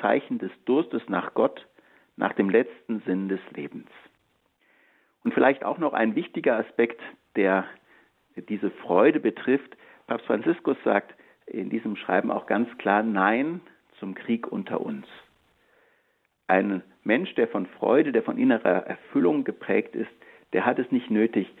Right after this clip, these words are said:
neidisch zu sein und Spaltungen zu verursachen. Und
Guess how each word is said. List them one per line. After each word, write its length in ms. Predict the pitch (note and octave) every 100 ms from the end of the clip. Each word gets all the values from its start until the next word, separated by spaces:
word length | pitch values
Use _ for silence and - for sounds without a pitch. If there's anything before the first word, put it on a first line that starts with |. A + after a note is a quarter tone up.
| - _
neidisch 480 | F2+ F#2+ A2+ D#3 C#3 -
zu 140 | - G2+
sein 400 | - F#2+ G#2 A2 - -
und 160 | G#2 -
Spaltungen 680 | - F#2 A#2 A#2 G#2+ F#2+ F#2
zu 120 | F#2+
verursachen. 840 | F2+ F#2 G2+ F2+ - - - - _ _ _ _ _
Und 260 | - F#2+ -